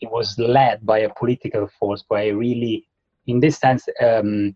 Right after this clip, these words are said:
in this case, there was an ideology. There's a quite unified ideology, which is linked with the, the history of the P K K, and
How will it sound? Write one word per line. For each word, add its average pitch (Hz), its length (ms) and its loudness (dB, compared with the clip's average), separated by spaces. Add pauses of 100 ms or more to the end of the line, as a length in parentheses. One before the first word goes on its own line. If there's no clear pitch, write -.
(400)
in 113 120 -6
this 131 240 -2
case, 123 380 -2
there 120 120 2
was 143 260 6
an 120 80 2
ideology. 110 600 0
There's 101 200 -2
a 104 60 -4
quite 117 340 2
unified 113 520 -2
ideology, 107 560 -2
which 92 160 -8
is 95 180 -8
linked 120 340 -2
with 110 120 -4
the, 104 200 0
the 98 180 -4
history - 280 -6
of 98 100 -2
the 101 80 -6
P - 220 -8
K 107 220 -4
K, 107 240 0
and 98 300 -6